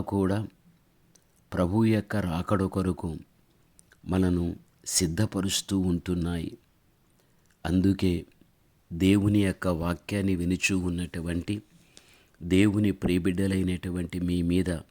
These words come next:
పరిశుద్ధాత్మ యొక్క వర్షం అనేది కుమ్మరించబడాలి. ఆ పరిశుద్ధాత్మ మిమ్మును సర్వసత్యములో నడిపిస్తుంది. ఆ పరిశుద్ధాత్మే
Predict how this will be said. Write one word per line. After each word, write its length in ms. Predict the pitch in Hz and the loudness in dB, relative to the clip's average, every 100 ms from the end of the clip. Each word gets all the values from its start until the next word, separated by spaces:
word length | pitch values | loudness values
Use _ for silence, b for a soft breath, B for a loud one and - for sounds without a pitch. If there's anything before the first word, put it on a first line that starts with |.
| _ _ b b b b _ | _ _ b b b b _
పరిశుద్ధాత్మ 880 | 87 98 - 107 82 87 90 - 98 | -2 -2 0 -2 -2 -4 -4 -4 -2
యొక్క 340 | 101 92 - 90 | 0 0 -4 -8
వర్షం 560 | 82 80 - 110 98 | -6 -6 -2 0 0
అనేది 420 | 95 92 90 90 80 82 _ _ _ _ _ - | 2 2 2 0 -2 -8 _ _ _ _ _ -8
కుమ్మరించబడాలి. 1080 | 90 95 98 90 85 95 90 82 85 82 82 - - _ _ b b b b b b - | 2 2 4 0 0 0 0 -2 -4 -6 -8 -14 -20 _ _ b b b b b b -4
ఆ 120 | 92 | -2
పరిశుద్ధాత్మ 880 | 92 92 92 - 98 80 90 - 104 | 0 0 0 0 -2 -2 -4 -4 -2
మిమ్మును 480 | 98 95 90 90 80 76 _ _ - | 2 4 4 2 0 -4 _ _ -4
సర్వసత్యములో 1120 | - 90 98 101 - 85 - 101 92 85 85 | -2 0 0 2 2 0 -6 -2 0 0 0
నడిపిస్తుంది. 840 | 92 85 82 80 - - 85 80 76 - _ _ _ _ _ _ _ _ _ _ b b b b b b _ - | 0 -2 -2 -2 -4 -4 -6 -4 -8 -12 _ _ _ _ _ _ _ _ _ _ b b b b b b _ 0
ఆ 100 | 98 | 0
పరిశుద్ధాత్మే 1000 | 95 98 95 117 104 92 87 90 95 87 | 0 0 2 2 0 0 -2 -2 -2 -2